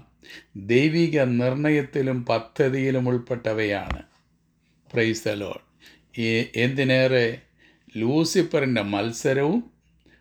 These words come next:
ആദാമിൻ്റെ ലംഘനവും ഒന്നും തന്മൂലം ദൈവത്തിന് അത്ഭുതകരമായിരുന്നില്ല.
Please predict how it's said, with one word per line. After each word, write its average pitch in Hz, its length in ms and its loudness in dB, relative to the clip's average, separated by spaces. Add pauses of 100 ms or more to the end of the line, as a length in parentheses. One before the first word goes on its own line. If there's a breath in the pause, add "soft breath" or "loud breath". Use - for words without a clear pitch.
ആദാമിൻ്റെ 139 840 2
ലംഘനവും 135 640 -2
ഒന്നും 151 500 0 (600 soft breath)
തന്മൂലം 131 580 0
ദൈവത്തിന് 139 680 2
അത്ഭുതകരമായിരുന്നില്ല. 131 1300 0